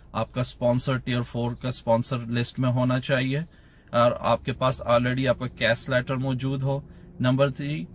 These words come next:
you have submitted your application before the expiry of your previous application। And number four, आप वही course start करेंगे जो आपके cash पे men-, mention है, तो तब आप अपना नया course start कर सकते हैं। और lastly,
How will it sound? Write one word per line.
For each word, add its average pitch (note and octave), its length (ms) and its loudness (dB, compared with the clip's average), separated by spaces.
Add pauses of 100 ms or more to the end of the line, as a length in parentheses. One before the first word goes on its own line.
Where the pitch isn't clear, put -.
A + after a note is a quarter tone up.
you C3 160 2
have A#2 140 2
submitted C#3 520 0
your C#3 280 2
application C3+ 520 -4
before A#2+ 280 -4
the A#2 120 0
expiry A#2 500 2
of A2 100 -6
your A2 200 -2
previous A#2+ 320 -2
application। C3 600 -4 (380)
And B2+ 180 2
number D3 260 0
four, B2+ 200 -2 (260)
आप A#2 160 4
वही B2 280 2
course D#3 300 -4
start B2+ 280 2
करेंगे B2 380 0
जो A#2+ 160 0
आपके A#2 220 0
cash A2+ 360 0
पे B2+ 140 -4
men-, G#2+ 300 -4
mention A#2 500 -2
है, A#2 100 0 (380)
तो D3+ 180 2 (120)
तब C#3+ 200 6 (100)
आप A#2 240 4 (220)
अपना B2+ 220 -2
नया A2+ 220 -2
course A2+ 240 -6
start G#2 320 -4
कर G#2 140 -8
सकते - 400 -10
हैं। G#2+ 140 -10
और A2+ 220 -4
lastly, C#3+ 560 0